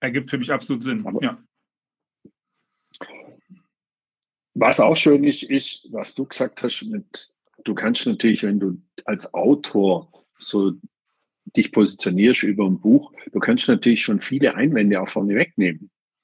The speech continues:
Speaker 2: weil du ja viele Dinge schon erklärst in diesem Buch. Also da kann es schon helfen, glaube ich, auch im Verkaufsgespräch, wenn du jetzt, sagen wir, selbstständiger Unternehmer bist oder vielleicht sogar Verkäuferin, Verkäufer und hast ein Buch. Ich glaube, da kannst du schon ganz viel vorne wegnehmen.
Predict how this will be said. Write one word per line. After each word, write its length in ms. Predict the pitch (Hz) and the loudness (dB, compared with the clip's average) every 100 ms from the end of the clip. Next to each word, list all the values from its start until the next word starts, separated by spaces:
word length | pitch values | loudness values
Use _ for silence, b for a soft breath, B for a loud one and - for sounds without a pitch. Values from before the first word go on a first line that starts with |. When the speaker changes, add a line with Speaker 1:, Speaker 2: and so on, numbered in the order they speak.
| - | -2
Speaker 2:
weil 140 | 104 | 4
du 100 | 110 | 6
ja 100 | 101 | 4
viele 300 | - 117 127 | 4 4 4
Dinge 200 | 113 131 | 4 4
schon 220 | - 120 | 4 0
erklärst 440 | 107 104 95 110 - | 0 -2 -2 -2 -2
in 120 | 95 | -2
diesem 320 | 92 82 104 | -4 -4 -4
Buch. 200 | 90 92 | -4 -4
Also 200 | 104 - - B B | -6 -8 -12 B B
da 120 | 110 | 0
kann 200 | - 185 | 4 4
es 80 | - | 4
schon 240 | - 190 | 4 4
helfen, 460 | - 113 156 147 107 | 2 0 2 2 2
glaube 300 | 101 104 104 | 2 0 0
ich, 120 | - B B | -2 B B
auch 160 | 104 113 | -2 0
im 140 | - | 0
Verkaufsgespräch, 1000 | - - 87 107 - - - - 110 110 107 | -2 -6 -4 -4 -4 -10 -10 0 2 2 2
wenn 160 | 107 | 2
du 100 | 107 | 4
jetzt, 380 | 107 - - - b b _ _ | 2 -2 -12 -18 b b _ _
sagen 320 | - - 107 | -16 -8 -6
wir, 60 | 98 | -6
selbstständiger 680 | - 104 - - 104 104 107 | -4 -4 -4 -2 0 0 0
Unternehmer 580 | 104 104 92 92 117 107 | 0 0 0 2 2 4
bist 280 | 113 - - | 2 2 2
oder 180 | 190 - | 2 4
vielleicht 320 | 143 135 - | 2 0 -2
sogar 260 | 123 113 | -4 -4
Verkäuferin, 560 | 110 107 104 120 110 107 | -4 -2 -2 -2 -2 -2
Verkäufer 440 | - 95 98 - | -4 -2 -2 0
und 100 | 110 | 0
hast 200 | 104 104 | 0 -2
ein 100 | 101 | -2
Buch. 200 | - - - | 0 0 -4
Ich 60 | - | -2
glaube, 140 | 135 | 0
da 80 | 156 | 2
kannst 240 | - 156 143 | 2 0 2
du 40 | |
schon 100 | 123 | 0
ganz 260 | 104 135 - | 2 -2 2
viel 200 | 123 123 | 2 2
vorne 360 | 113 110 104 | 2 0 2
wegnehmen. 560 | 98 - 104 98 95 | 0 0 2 2 2